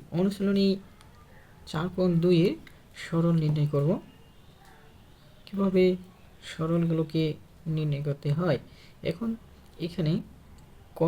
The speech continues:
নম্বরে যে সরলটি দেওয়া আছে, এটি হচ্ছে আমরা এখন সমাধান করব।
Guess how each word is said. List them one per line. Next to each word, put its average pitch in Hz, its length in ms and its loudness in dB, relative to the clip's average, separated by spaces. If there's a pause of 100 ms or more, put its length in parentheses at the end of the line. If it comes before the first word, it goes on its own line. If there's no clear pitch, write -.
নম্বরে 196 360 2 (360)
যে 170 180 0
সরলটি 165 360 0 (100)
দেওয়া 139 240 2
আছে, 175 200 -8 (520)
এটি 175 240 0
হচ্ছে 196 300 0 (460)
আমরা 160 260 2
এখন 196 180 -2 (580)
সমাধান 156 360 0 (100)
করব। 131 160 -2